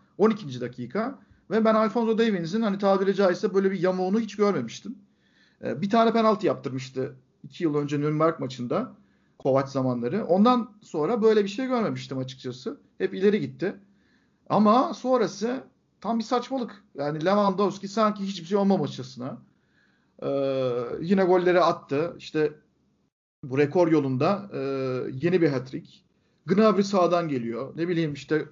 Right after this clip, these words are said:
Coman soldan geliyor. Sané öbür taraftan geliyor falan. Ee, gerçi Coman da sonradan oyuna girdi ama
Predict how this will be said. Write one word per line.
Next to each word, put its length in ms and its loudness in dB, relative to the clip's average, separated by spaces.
Coman 300 2
soldan 460 0
geliyor. 240 -2
Sané 340 2
öbür 200 0
taraftan 500 -4
geliyor 280 -8
falan. 420 -6
Ee, 280 0
gerçi 280 2
Coman 300 2
da 60 -2
sonradan 340 2
oyuna 180 -4
girdi 260 -6
ama 360 -2